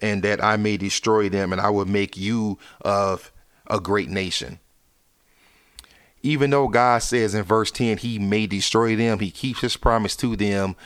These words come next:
for being a great nation. Now, Moses steps in and asks the Lord to spare the people before, uh, because he swore by himself.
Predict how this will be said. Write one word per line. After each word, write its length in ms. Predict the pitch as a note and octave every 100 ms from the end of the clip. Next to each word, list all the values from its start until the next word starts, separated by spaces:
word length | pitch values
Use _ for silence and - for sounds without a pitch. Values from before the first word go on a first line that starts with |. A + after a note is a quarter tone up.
| - -
for 160 | A2+
being 400 | G2 A2+ A2 G#2
a 200 | G2+ G2
great 300 | E2 G#2 G2+
nation. 540 | G#2+ - D3+ - D2+ E2+ _
Now, 480 | F2+ G#2 G2+ F#2 F2 - - _ _ - _ _ _ _ _
Moses 440 | - A2+ E3 A2+
steps 320 | G#2 A#2 A2 -
in 400 | A2 G2+ G2 G2
and 120 | G2
asks 320 | G2+ G#2 G2+
the 80 | A2
Lord 320 | G#2 G#2+ G2+
to 180 | - F#2+
spare 680 | - - A#2 A#2 A2 G#2 G2
the 80 | -
people 480 | - B2 G#2+ G2 F#2+
before, 600 | E2 F#2+ - G#2 G2 - - -
uh, 240 | G2 F2
because 460 | E2+ - A2 G2 -
he 140 | A2+
swore 440 | G2+ - G2+ G#2+ G2
by 260 | F#2+ F#2+
himself. 640 | F#2 G2+ - G#2 E2 -